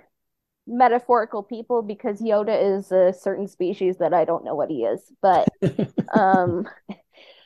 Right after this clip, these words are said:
Speaker 1: we'll never know. But I think they're doing the best they can, but if you kinda see them, they're kind of, they're kind of more just being Jedis in a system, uh, and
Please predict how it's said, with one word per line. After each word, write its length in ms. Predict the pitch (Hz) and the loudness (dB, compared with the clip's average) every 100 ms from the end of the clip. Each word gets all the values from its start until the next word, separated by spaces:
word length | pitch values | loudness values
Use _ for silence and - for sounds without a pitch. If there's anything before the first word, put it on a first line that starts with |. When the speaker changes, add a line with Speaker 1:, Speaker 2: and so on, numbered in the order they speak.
| _ | _
Speaker 1:
we'll 200 | - 254 | 2 4
never 340 | 254 269 247 254 | 6 4 4 2
know. 400 | 220 180 156 - | 2 2 0 4
But 420 | 254 226 180 - _ _ - | 6 6 2 -4 _ _ -2
I 140 | 254 | 0
think 240 | 262 320 392 | 2 0 0
they're 120 | 339 | 0
doing 260 | 262 277 247 | 0 0 0
the 80 | |
best 220 | 226 226 - | 0 0 0
they 120 | 196 | -4
can, 560 | - 254 208 240 311 381 - - _ | -4 -4 -2 0 -2 -2 -8 -20 _
but 420 | - 226 208 - _ _ | 4 6 4 2 _ _
if 200 | - 247 | -2 -2
you 120 | 269 262 | -4 -8
kinda 400 | - 330 339 277 | -4 0 2 0
see 380 | - 277 254 | -2 -4 -4
them, 640 | 247 202 185 196 208 233 - | 0 2 4 2 -2 -4 -4
they're 180 | - 226 | 2 2
kind 340 | 220 269 269 262 | 0 -4 0 2
of, 300 | 247 214 _ _ _ _ _ _ _ _ _ _ _ - - - _ _ _ _ - - - | 2 0 _ _ _ _ _ _ _ _ _ _ _ -20 -20 -20 _ _ _ _ -20 -20 2
they're 160 | 254 | 2
kind 300 | 262 330 311 | 2 0 0
of 100 | 311 | 2
more 280 | 269 254 254 | 4 6 6
just 320 | 240 233 - | 4 -2 -4
being 260 | - 254 240 | -6 -4 -4
Jedis 680 | 226 220 226 220 226 208 - | 0 4 6 4 0 -8 -10
in 140 | 254 220 | -4 -4
a 80 | 214 | -4
system, 760 | - 233 - - 269 302 311 _ _ _ _ | -2 -4 -2 -2 2 2 0 _ _ _ _
uh, 520 | - 233 214 214 202 208 _ _ _ _ _ _ - | 0 2 2 0 -4 -8 _ _ _ _ _ _ -8
and 540 | 226 220 220 208 214 | -4 -2 -2 -2 -6